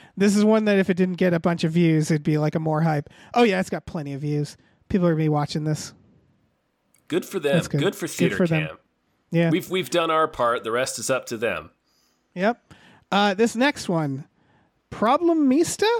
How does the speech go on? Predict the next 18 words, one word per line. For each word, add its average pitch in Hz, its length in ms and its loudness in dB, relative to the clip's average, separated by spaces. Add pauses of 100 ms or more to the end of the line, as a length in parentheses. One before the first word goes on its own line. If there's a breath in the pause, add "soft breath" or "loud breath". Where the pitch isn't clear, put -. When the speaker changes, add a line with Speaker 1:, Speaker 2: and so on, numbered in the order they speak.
(140)
Speaker 2:
Yeah, 127 180 -2
Speaker 1:
Is - 40 -10
Speaker 2:
Problemista. 131 420 -2
Speaker 1:
that, 240 320 2 (600 soft breath)
what, 381 180 2
uh, 262 1700 4 (580)
oh, 349 140 4
yeah, 370 260 4
I 269 140 2
remember 196 440 0
what 170 180 0
this 175 220 -2
is. 190 340 2 (340 soft breath)
This 269 180 2
is 190 120 0
fucking 190 340 0
wild 175 420 0
looking. 135 400 -6